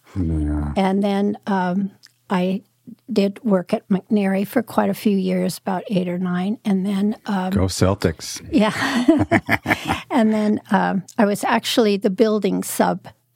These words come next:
Speaker 2: uh, uh, the, uh, English building sub for
Speaker 1: Okay.
Speaker 2: quite a few years. And then, um, uh, I started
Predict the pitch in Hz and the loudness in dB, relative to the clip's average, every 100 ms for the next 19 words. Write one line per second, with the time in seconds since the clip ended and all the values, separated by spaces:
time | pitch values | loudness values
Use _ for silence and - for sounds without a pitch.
0 | - 190 - 220 214 208 190 180 165 262 | -2 -2 -2 -4 0 2 2 0 2 2
1 | 254 190 - - 196 131 95 - 101 90 | 4 0 -2 -2 -2 0 -2 -4 -4 -4
2 | - _ _ - 208 113 - 202 220 196 | -6 _ _ -2 0 0 2 2 2 0
3 | - 190 170 156 196 202 - - - - | 0 0 0 -4 -8 -10 -16 -20 -20 -20
4 | - - 226 214 208 214 220 220 226 190 | -20 -4 0 2 2 2 0 0 0 0
5 | 190 196 - _ - - _ _ - 190 | 0 -2 -4 _ -18 -18 _ _ -2 -2
6 | 185 202 202 - _ - 208 - - 208 | -2 -8 -12 -14 _ 0 0 2 0 0
7 | 214 | 0